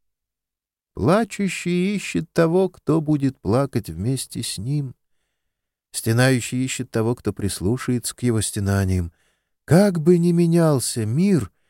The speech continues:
плачущие и стенающие всегда будут взывать к нему. Ради этого он и существует. Я не понимаю.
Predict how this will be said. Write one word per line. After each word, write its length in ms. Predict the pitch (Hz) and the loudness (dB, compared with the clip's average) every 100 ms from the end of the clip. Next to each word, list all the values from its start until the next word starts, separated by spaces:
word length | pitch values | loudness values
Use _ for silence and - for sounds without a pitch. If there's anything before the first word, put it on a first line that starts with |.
| _ _ _ | _ _ _
плачущие 1000 | 90 135 233 214 - 175 - 170 170 160 | 0 4 2 0 -4 -6 -2 2 4 4
и 40 | 123 | 0
стенающие 840 | - 123 120 135 123 110 120 113 | 0 2 4 4 4 0 0 0
всегда 480 | - 95 87 160 208 | 0 -4 0 0 0
будут 400 | 170 170 156 101 | 0 0 -2 -4
взывать 540 | 80 80 113 117 107 | -4 0 2 2 0
к 100 | - | -6
нему. 400 | 76 80 76 80 _ _ _ _ _ - | -6 -6 -6 -10 _ _ _ _ _ -6
Ради 300 | 98 160 180 | 0 2 2
этого 440 | 247 254 185 165 | 0 0 2 2
он 360 | 151 151 127 104 _ | 4 2 0 -4 _
и 100 | 131 | -6
существует. 1080 | 120 - - - 110 - 135 151 - - - _ _ _ _ _ _ _ _ _ _ _ _ _ _ _ - | -6 -6 -8 -8 -10 -6 -4 -2 -4 -10 -20 _ _ _ _ _ _ _ _ _ _ _ _ _ _ _ -14
Я 320 | - 67 110 | -10 0 2
не 100 | 113 | 2
понимаю. 640 | 107 113 110 113 104 82 69 | 2 2 2 2 2 0 -4